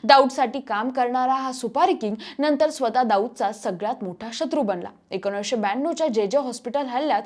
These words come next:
दाऊदच्या माणसांनी गवळीवर गोळ्या झाडल्या. पहिल्यांदाच ए के फोर्टी सेव्हन वापरलं गेलं. मुंबईत रक्तरंजित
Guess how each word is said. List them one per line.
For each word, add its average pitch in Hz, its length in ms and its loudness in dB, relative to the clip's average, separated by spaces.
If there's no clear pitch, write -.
दाऊदच्या 320 420 4
माणसांनी 226 560 -2
गवळीवर 208 560 0
गोळ्या 202 340 0
झाडल्या. 190 340 -8
पहिल्यांदाच 202 600 -2
ए - 120 -4
के 254 160 -4
फोर्टी 277 320 0
सेव्हन 247 300 -2
वापरलं 294 520 4
गेलं. 196 140 -6
मुंबईत 320 460 4
रक्तरंजित 240 640 0